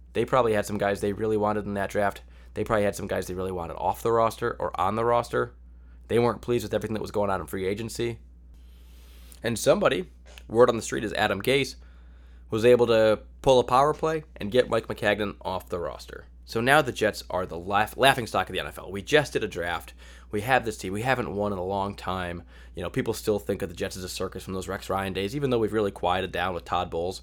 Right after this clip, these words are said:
They still kinda say, "Oh, it's the Jets. They always, same old Jets, right?" And now we're firing our guy right after the draft. Why would we let him draft? That's what everybody's saying. All these rumors start coming out. It's like, Adam Gase didn't want C J Mosley. Adam Gase didn't want Le'Veon Bell. All this negativity surrounding the team.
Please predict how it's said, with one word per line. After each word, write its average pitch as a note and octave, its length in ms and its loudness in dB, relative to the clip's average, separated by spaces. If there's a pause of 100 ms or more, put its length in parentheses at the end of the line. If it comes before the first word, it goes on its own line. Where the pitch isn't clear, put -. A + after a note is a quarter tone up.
(360)
They - 80 0
still A2+ 160 2
kinda G2+ 160 -2
say, G2+ 100 -2
"Oh, G#2+ 160 4
it's G2+ 120 0
the G2 100 -8
Jets. F#2+ 400 -4
They G2+ 100 0
always, G2 240 2
same A2 240 2
old A#2+ 180 6
Jets, A#2 320 2
right?" G2+ 300 4 (460)
And F#2+ 120 -4
now A2 160 0
we're A2+ 100 2
firing G#2 300 2
our F#2 60 -2
guy F2+ 160 -4
right G2+ 220 -2
after G2+ 200 -2
the F2+ 60 -10
draft. - 320 -8
Why A2 160 6
would D3 100 6
we C3 60 -2
let B2 140 2
him B2 80 -4
draft? D3+ 340 -2 (240)
That's A2+ 160 -6
what A#2+ 80 0
everybody's A#2 300 2
saying. B2+ 300 -2 (800)
All G#2 140 -2
these G2 220 -4
rumors A#2 300 2
start F#2+ 220 0
coming F2+ 220 -4
out. E2 240 -4 (840)
It's - 180 -10
like, F#2 380 -4 (1080)
Adam G2+ 240 0
Gase G#2 260 0
didn't G2 180 -2
want F#2 180 -2
C G2 140 -6
J F#2+ 160 -2
Mosley. F#2+ 500 -4
Adam F#2+ 240 -6
Gase G2+ 220 -4
didn't G2+ 160 -4
want F#2+ 180 -2
Le'Veon F#2 380 -6
Bell. F#2 220 -2
All A2+ 200 2
this A2+ 160 0
negativity G#2 580 -4
surrounding G2 400 -4
the F#2+ 60 -10
team. G2 380 -6